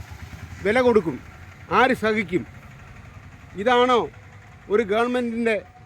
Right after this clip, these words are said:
രീതി? ഇങ്ങനെയാണ് എങ്കിൽ നിങ്ങൾ മാത്രം നന്നായാൽ മതിയോ? ഒരു വാഹനം ഓടിച്ചുകൊണ്ട് പോകാൻ പറ്റാത്ത ഒരു അവസ്ഥ. ഈ അവസ്ഥയിൽ നിന്നും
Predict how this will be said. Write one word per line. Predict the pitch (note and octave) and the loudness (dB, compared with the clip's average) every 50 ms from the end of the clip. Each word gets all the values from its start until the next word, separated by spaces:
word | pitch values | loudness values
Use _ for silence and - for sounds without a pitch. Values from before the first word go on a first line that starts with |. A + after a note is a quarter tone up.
| - - - - - - - - D#3 E3+ F#3+ | -20 -20 -20 -20 -20 -20 -14 -10 -6 -4 -2
രീതി? | A3 B3 B3 G3+ F3+ - - - - - - - - - - - - - - - - - - - - - E3 | -2 -2 0 -2 -2 -6 -6 -10 -20 -20 -20 -20 -20 -20 -20 -20 -20 -20 -20 -20 -20 -20 -20 -20 -16 -12 -8
ഇങ്ങനെയാണ് | F#3+ A#3 C4 C4 C4 B3+ A#3 A#3 A#3+ B3 B3 A#3+ A#3 | -4 -2 -2 0 2 4 4 4 6 6 6 4 4
എങ്കിൽ | A3+ G#3+ A3+ G#3 D#3 A#2+ - - - - - - - - - - - - - - - - - - D#3+ F#3 | 4 2 0 0 -2 -2 -6 -14 -20 -20 -20 -20 -20 -20 -20 -20 -20 -20 -20 -20 -20 -20 -8 -2 0 0
നിങ്ങൾ | A3 B3+ C4+ C#4 C4+ B3 A3 F#3+ - - - - - - - - - - - - - - - - - - - - - - - F#3 | 2 2 2 2 2 2 0 -2 -6 -14 -20 -20 -20 -20 -20 -20 -20 -20 -20 -20 -20 -20 -20 -20 -20 -20 -20 -20 -16 -6 0 2
മാത്രം | G#3 A#3 B3 - B3+ B3 A#3+ G#3+ | 4 4 4 2 0 0 2 0
നന്നായാൽ | G#3+ A3+ A#3 B3 B3+ A#3+ A3+ A3 | 2 4 4 6 6 6 6 4
മതിയോ? | G3+ F#3+ D#3 A#2+ - - - - - - - - - - - - - - - - - - F3+ | 4 2 0 -2 -4 -6 -14 -20 -20 -20 -20 -20 -20 -20 -20 -20 -20 -20 -20 -20 -12 -6 -4
ഒരു | G3 A3+ F#3+ | -4 -2 0
വാഹനം | G3 G3 G#3 A3+ A#3+ C4 C4 B3+ A#3+ A3+ | 2 2 4 4 4 4 2 2 4 4
ഓടിച്ചുകൊണ്ട് | A#3 A#3 - B3 B3+ A#3+ A#3+ G3+ | 2 2 0 -2 -2 -2 -2 -2
പോകാൻ | A3 A3 A3+ A3+ A3 F#3+ | -2 0 0 0 0 -2
പറ്റാത്ത | G#3 G#3 A3+ A#3 A3+ - A3 G#3+ | -2 0 0 0 0 2 0 0
ഒരു | G#3 G3+ | 0 0
അവസ്ഥ. | G#3 G3 F3+ A3+ F#3 A#2+ - - - - - - - - - - - - - - - E3 F#3 | 0 0 0 0 0 -2 -2 -6 -16 -20 -18 -18 -18 -18 -18 -20 -20 -20 -20 -18 -12 -8 -2
ഈ | A#3 B3+ A#3+ | 0 2 2
അവസ്ഥയിൽ | A#3 A#3 A3+ A3+ B3 B3+ B3+ B3 | 2 2 0 0 -2 -4 -2 -2
നിന്നും | B3 A#3+ A#3 G#3+ E3 | -2 0 0 0 0